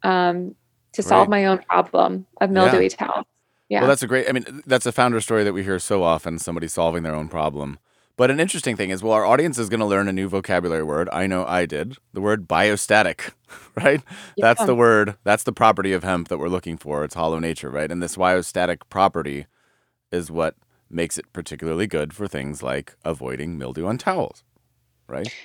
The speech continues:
Speaker 1: I, I l-, and the, I guess the other word to add to that is biomimicry. So,
Speaker 2: We get
Speaker 1: like,
Speaker 2: two.
Speaker 1: bi-, you get two. You, um, being able to imitate nature, like, natural,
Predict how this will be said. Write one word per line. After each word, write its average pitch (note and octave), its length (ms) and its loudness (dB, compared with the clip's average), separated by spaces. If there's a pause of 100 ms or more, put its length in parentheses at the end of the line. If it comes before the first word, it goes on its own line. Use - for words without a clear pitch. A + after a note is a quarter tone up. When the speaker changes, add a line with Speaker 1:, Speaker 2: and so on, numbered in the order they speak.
(600)
Speaker 1:
I, A3 220 0 (600)
I B3+ 120 8 (100)
l-, A#3 160 6
and A3 180 6
the, - 100 2
I G#3 100 2
guess G3 200 2
the - 160 6
other G#3 280 8
word G3+ 240 4
to G#3+ 100 -2
add F#3+ 160 2
to - 80 -18
that F#3 160 4
is F#3 180 -2
biomimicry. F#3 920 0 (380)
So, F#3+ 680 4 (220)
Speaker 2:
We - 100 -4
get G#3+ 120 4
Speaker 1:
like, G3 120 8
Speaker 2:
two. C#3+ 240 4
Speaker 1:
bi-, F#2 220 2 (440)
you G#3 60 2
get A3 180 6
two. C#4 460 8 (380)
You, A#3 240 6
um, G3 640 4 (140)
being A3 280 2
able G3+ 320 6
to - 240 -2
imitate G3 420 0
nature, F3 540 -4 (200)
like, F3 500 2
natural, F#3 480 0